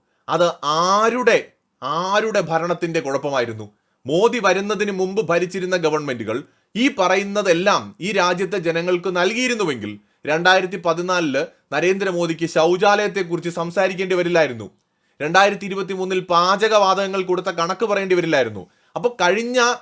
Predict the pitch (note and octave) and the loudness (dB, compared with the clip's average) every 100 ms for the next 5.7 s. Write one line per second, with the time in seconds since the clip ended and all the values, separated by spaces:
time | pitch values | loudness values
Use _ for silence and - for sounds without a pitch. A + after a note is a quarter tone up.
0 | _ - D3+ D#3 F#3 F3 A#2 A2 D3 _ | _ -2 0 2 2 0 -2 -6 -10 _
1 | _ A2 E3 F#3+ A3+ A3 G3+ E3+ F3 D3+ | _ -4 0 2 2 0 -4 -2 -2 -2
2 | C#3+ D#3 D3+ B2 A2+ A#2+ E3+ - F#3 G#3+ | -4 -4 -4 -4 -4 -2 -4 2 4 4
3 | A3 A#3+ A#3+ A#3 G3+ G#3 F3+ E3 G3 F#3+ | 0 0 2 4 4 2 4 2 4 2
4 | C3 C3 - _ - A3+ B3+ B3+ B3 A3+ | 2 -2 -8 _ -2 4 4 6 2 2
5 | A3 A3 G3+ G3 F#3 F3+ E3+ | -2 0 0 0 -4 -4 -6